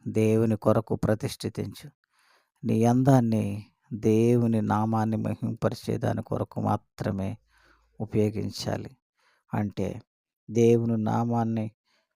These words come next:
మహిమపరుస్తూ నీ అందమైన జీవితంలో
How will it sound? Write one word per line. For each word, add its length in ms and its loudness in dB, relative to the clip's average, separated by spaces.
మహిమపరుస్తూ 1080 -4
నీ 160 -6
అందమైన 760 -2
జీవితంలో 800 -4